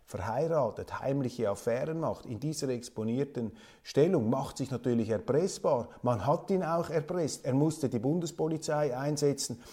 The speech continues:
um diese ganze Affäre zu bereinigen. Man hat versucht, das Ganze unter dem Deckel zu halten, daraus eine Privataffäre zu machen, was es eben nicht war. Denn, äh,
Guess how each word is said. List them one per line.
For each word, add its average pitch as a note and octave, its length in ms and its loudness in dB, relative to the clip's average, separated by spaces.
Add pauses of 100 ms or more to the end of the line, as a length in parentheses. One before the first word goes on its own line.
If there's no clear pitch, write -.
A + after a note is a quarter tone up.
(140)
um A#2 120 -6
diese C3 280 0
ganze B2 380 2
Affäre A#2+ 460 4
zu A#2+ 160 0
bereinigen. C3+ 600 2
Man A#2 100 0
hat A2+ 140 -2
versucht, B2 340 -2
das A#2 100 -8
Ganze A#2 380 0
unter A2+ 200 -4
dem A2+ 160 0
Deckel D3 320 -2
zu C#3+ 180 2
halten, C#3 340 2 (260)
daraus A#2 300 4
eine A2 200 2
Privataffäre C3 920 0
zu C#3+ 140 -4
machen, C3 320 -4
was A2+ 160 0
es A2 120 0
eben A2 260 2
nicht F#3+ 340 2
war. G3 380 4 (360)
Denn, C3 320 8
äh, A2 240 6